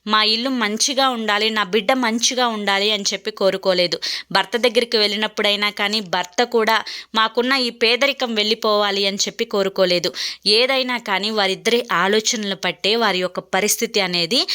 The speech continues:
అంటే మొదట నేను మూడు వరాలు ఇవ్వకముందు ఎలా ఉన్నారో, మూడు వరాలు ఇచ్చినా కూడా అలాగే ఉన్నారు.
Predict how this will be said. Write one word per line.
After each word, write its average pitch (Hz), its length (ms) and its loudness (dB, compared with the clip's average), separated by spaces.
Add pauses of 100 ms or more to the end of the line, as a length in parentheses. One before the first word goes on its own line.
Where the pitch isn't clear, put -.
(720)
అంటే 226 240 2
మొదట 214 400 0 (240)
నేను 214 260 -2
మూడు 220 280 0
వరాలు 233 380 0
ఇవ్వకముందు 247 680 0
ఎలా 220 320 2
ఉన్నారో, 233 540 0 (320)
మూడు 294 260 4
వరాలు 226 360 0
ఇచ్చినా 240 500 -2
కూడా 226 480 0
అలాగే 196 380 0
ఉన్నారు. 180 420 -4